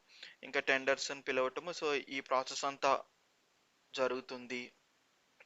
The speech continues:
ఈ మెట్రో రైలు అందుబాటులోకి వస్తే విశాఖపట్నం నగరానికి, ఆ, ట్రాఫిక్ రద్దీ తగ్గుతుంది మరియు సుఖవంతమైన ప్రయాణము విశాఖపట్నం నగరవాసులకు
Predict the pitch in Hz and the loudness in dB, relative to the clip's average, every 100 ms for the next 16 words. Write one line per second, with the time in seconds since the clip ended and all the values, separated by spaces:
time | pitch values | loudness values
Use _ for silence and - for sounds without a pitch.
0 | _ - _ - 147 143 135 - 165 165 | _ -20 _ -4 -2 2 0 4 4 6
1 | 160 160 123 139 139 147 143 143 131 131 | 6 6 2 2 2 2 4 0 0 -2
2 | - 139 120 139 135 139 135 139 135 123 | -2 -2 0 4 4 2 -2 -4 -4 -2
3 | 120 123 127 131 196 262 - - - - | 0 2 2 0 -6 -6 -10 -16 -16 -18
4 | - 123 - 123 131 151 143 143 135 139 | -8 -6 2 6 6 4 -2 -2 0 -2
5 | 127 _ _ _ _ 143 123 139 147 143 | -4 _ _ _ _ 2 2 -2 -6 -2
6 | 165 170 139 131 131 127 - _ _ _ | -4 2 2 2 0 -4 -8 _ _ _
7 | _ _ _ _ _ _ - - 151 151 | _ _ _ _ _ _ -6 -4 0 2
8 | 156 156 151 143 123 - 127 127 135 143 | 2 4 4 4 2 2 6 8 8 6
9 | 135 123 - _ - 131 143 143 135 143 | 0 -4 -6 _ -6 2 4 4 4 -2
10 | - 139 135 123 131 127 127 131 127 123 | 0 -2 2 4 6 6 4 0 -4 -8